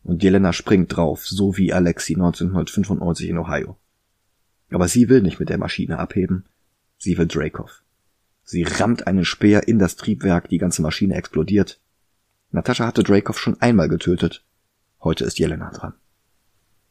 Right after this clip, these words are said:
Jelena selbst wird heruntergeschleudert, aber Natascha schnappt sich einen Fallschirm und springt hinterher. Sie muss ihre Schwester retten im freien Fall. Das erinnert natürlich an Iron Man drei, aber ich halte es eher für eine Anspielung auf vergleichbare Stunts von Tom Cruise in der Mission Impossible-Reihe.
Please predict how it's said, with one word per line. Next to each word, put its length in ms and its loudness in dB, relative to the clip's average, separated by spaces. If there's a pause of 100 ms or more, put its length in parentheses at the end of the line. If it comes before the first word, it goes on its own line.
(760)
Jelena 340 2
selbst 260 0
wird 140 -2
heruntergeschleudert, 800 2
aber 100 -2
Natascha 380 -2
schnappt 320 -2
sich 160 -8
einen 100 -2
Fallschirm 460 0
und 80 -2
springt 260 -6
hinterher. 480 -8 (800)
Sie 160 -6
muss 260 2
ihre 200 -2
Schwester 380 -4
retten 260 -6
im 100 -6
freien 360 -6
Fall. 320 -12 (920)
Das 160 -6
erinnert 320 0
natürlich 380 4
an 80 -2
Iron 200 0
Man 140 -4
drei, 320 0 (520)
aber 180 0
ich 100 -2
halte 220 2
es 100 -2
eher 240 6
für 140 2
eine 100 4
Anspielung 400 0
auf 100 -4
vergleichbare 540 -2
Stunts 260 0
von 140 -2
Tom 180 -2
Cruise 320 0
in 60 -2
der 80 0
Mission 220 -2
Impossible-Reihe. 640 -6